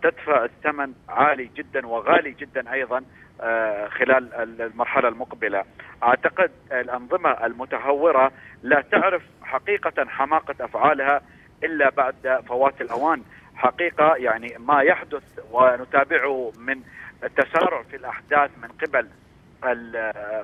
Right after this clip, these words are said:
قطر تجاه جيرانها ودول، آه، الجو-، الجوار وخصوصًا دول مجلس التعاون الخليجي، آه، سلوك استفزازي وسلوك يعني، آه، لا يبرر، آه، هذا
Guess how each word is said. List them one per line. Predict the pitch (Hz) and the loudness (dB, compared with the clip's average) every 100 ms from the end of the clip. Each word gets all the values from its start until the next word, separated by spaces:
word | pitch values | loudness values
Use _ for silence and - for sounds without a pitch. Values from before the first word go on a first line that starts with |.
| - | 2
قطر | 190 156 120 - - | 2 2 -2 -6 -12
تجاه | 123 160 135 131 110 113 127 | 0 0 2 -2 -4 -6 -4
جيرانها | 131 131 160 160 | -2 -2 -2 0
ودول، | 131 120 175 175 - - - - - 123 | 0 0 2 2 2 -4 -20 -20 -8 -4
آه، | 123 127 131 | 0 0 0
الجو-، | 127 - 135 143 131 | -4 -8 -6 -2 0
الجوار | 123 - 151 151 | -2 2 4 4
وخصوصًا | 135 - - 220 208 | 2 -2 0 0 2
دول | 160 151 139 | 0 0 -4
مجلس | 139 135 - | -4 -10 -6
التعاون | - 135 156 139 | 2 4 4 0
الخليجي، | - 135 185 185 175 165 - _ - - | -2 -2 -4 -12 -16 -20 -20 _ -8 2
آه، | 135 - | 2 2
سلوك | 151 185 196 - | 2 4 4 0
استفزازي | 143 - 120 131 139 131 180 170 - - - | -8 -8 -2 4 4 2 -6 -12 -20 -20 -12
وسلوك | 131 143 151 143 - 156 190 190 - | 0 4 4 4 -2 -2 2 2 2
يعني، | 147 131 135 139 135 - - - - | 0 0 -2 -10 -12 -14 -20 -14 0
آه، | 127 131 123 | 4 4 4
لا | 156 | 4
يبرر، | 214 208 180 180 175 180 170 - | 2 0 -2 -2 -2 -2 -4 -10
آه، | 143 143 139 135 139 131 | -4 -2 -2 -4 -6 -8
هذا | 131 160 156 151 | -2 0 0 -2